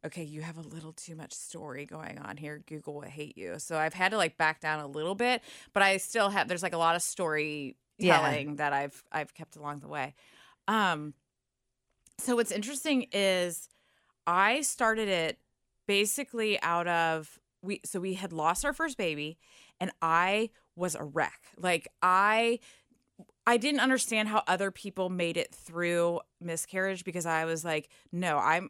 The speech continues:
Speaker 1: I'm dead to the world. I don't wanna talk to anybody. I don't wanna see anybody. I don't want
Speaker 2: Yeah.
Speaker 1: anything." And it just hit me so hard, even to where my husband was like, "Are you gonna make it?" You know, that kind
Speaker 2: Yeah.
Speaker 1: of thing. And so what happened was I had always been in the kitchen, always, I mean,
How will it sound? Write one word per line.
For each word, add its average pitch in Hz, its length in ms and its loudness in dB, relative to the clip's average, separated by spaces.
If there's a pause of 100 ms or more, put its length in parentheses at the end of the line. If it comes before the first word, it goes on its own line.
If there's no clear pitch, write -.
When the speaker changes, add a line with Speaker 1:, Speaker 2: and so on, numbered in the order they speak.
Speaker 1:
I'm 185 220 2
dead 156 280 -2
to 165 80 -12
the 160 80 -6
world. 151 180 -2
I 156 40 -6
don't 160 80 -6
wanna 156 140 -8
talk 151 200 -6
to 180 80 -14
anybody. 170 280 -4
I - 20 0
don't 156 100 -2
wanna 151 120 -12
see 170 160 -8
anybody. 165 320 -2
I 156 60 -2
don't 156 140 -4
want 170 140 0
Speaker 2:
Yeah. 165 140 -2
Speaker 1:
anything." 156 460 -6
And 165 100 -6
it 165 160 -8
just 190 380 -2
hit 202 160 -6
me 170 100 -10
so 156 240 -6
hard, 156 340 -2 (260)
even 240 220 0
to 233 100 -4
where 202 100 0
my 180 120 -2
husband 170 280 -8
was 151 120 -12
like, 156 220 -16
"Are 156 120 -16
you 165 280 -20
gonna 233 180 -12
make 151 300 -16
it?" 175 160 -20 (560)
You 175 120 -4
know, 151 60 -2
that 165 120 -2
kind 170 80 2
Speaker 2:
Yeah. 170 160 8
Speaker 1:
of 160 80 -4
thing. 160 340 -4
And 196 160 -2
so 233 320 4
what 196 240 2
happened 330 380 -4
was 185 400 4
I 208 80 2
had 220 80 2 (100)
always 196 340 4
been 269 140 2
in 269 80 4
the 269 240 2 (100)
kitchen, 170 420 -8 (520)
always, 208 640 2
I 202 40 -4
mean, 214 160 -4